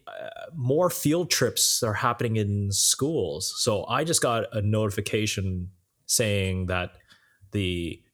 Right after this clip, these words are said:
grade eight grads are going to Ottawa.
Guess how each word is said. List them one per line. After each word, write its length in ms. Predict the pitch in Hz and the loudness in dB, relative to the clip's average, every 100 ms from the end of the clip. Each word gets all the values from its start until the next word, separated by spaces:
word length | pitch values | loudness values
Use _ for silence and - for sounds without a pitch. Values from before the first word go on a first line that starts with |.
| - | -4
grade 300 | 110 120 131 | 2 2 4
eight 240 | 123 113 - | 2 0 0
grads 460 | 104 131 135 92 | 2 4 2 2
are 100 | 90 | 0
going 300 | 87 95 101 | 0 0 2
to 80 | 101 | 0
Ottawa. 540 | 101 143 135 82 - | 2 2 2 -2 -6